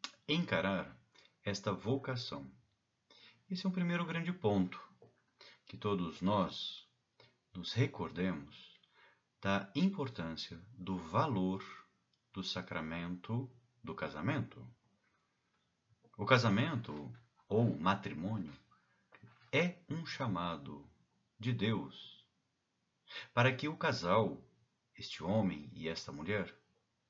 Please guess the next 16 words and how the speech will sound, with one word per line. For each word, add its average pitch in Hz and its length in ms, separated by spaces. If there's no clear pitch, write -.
que 127 120
se 117 180
unem 117 460
diante 90 300
de 78 100
Deus, - 500
que 196 120
entendam 170 720
que - 140
são 147 120
chamados 147 460
por 78 220
Deus 71 560
para 87 180
serem 101 280
santos. - 720